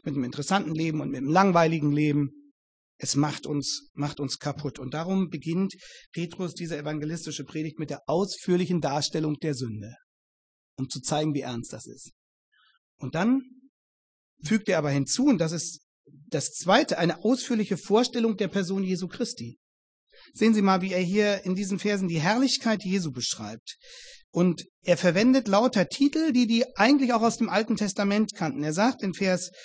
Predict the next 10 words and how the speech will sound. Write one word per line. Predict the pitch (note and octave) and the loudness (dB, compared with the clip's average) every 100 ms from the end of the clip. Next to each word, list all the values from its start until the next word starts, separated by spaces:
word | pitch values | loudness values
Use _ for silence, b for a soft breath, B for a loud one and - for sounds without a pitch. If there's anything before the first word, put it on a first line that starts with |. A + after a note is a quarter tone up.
| B B _ | B B _
in | E3+ E3 | 0 0
Vers | - F3 E3 D#3+ - | -2 0 2 0 -2
dreizehn, | D3+ E3 A#3+ B3 A3+ A#3 A#3+ A3 B B - - | -2 2 2 2 2 4 4 2 B B -6 2
dass | G3 - - - - | 2 2 -6 -8 -10
Gott | C#3 A3 A#3+ | 2 2 4
seinen | - G#3+ G#3 F#3 E3 | 4 6 6 4 0
Knecht | - G#3+ A#3 E4 E4 - - | 4 8 10 10 6 0 -4
Jesus | G3+ G#3 G3 F3 D#3 | 2 6 6 4 0
verherrlicht | F#3 E3+ E3 D3+ C#3 B2+ | 0 2 2 0 -4 -8
hat. | B2 | -10